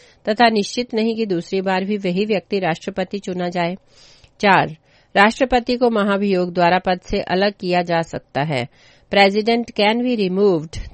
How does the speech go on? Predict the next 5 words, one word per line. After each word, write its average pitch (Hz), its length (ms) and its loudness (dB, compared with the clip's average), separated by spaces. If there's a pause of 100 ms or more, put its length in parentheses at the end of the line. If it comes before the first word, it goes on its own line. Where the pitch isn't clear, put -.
through 214 280 4 (960)
impeachment। 196 920 -4 (140)
संविधान 214 540 0
की 247 160 -4
धारा 175 400 4